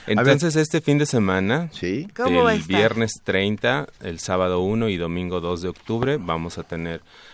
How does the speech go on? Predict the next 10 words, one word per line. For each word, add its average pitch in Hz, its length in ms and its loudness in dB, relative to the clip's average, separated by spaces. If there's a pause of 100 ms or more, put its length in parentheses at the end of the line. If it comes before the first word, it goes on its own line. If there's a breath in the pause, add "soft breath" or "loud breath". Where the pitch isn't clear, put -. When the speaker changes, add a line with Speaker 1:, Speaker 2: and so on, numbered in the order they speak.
(120)
Speaker 1:
la 87 120 -6
celebración 85 680 -2
del 82 160 -6
tercer 92 520 -4
encuentro 87 400 -8
estudiantil 80 440 -6
de 80 60 -2
danza 80 240 -6
folclórica 98 640 -4
Speaker 3:
Sí. 170 140 -4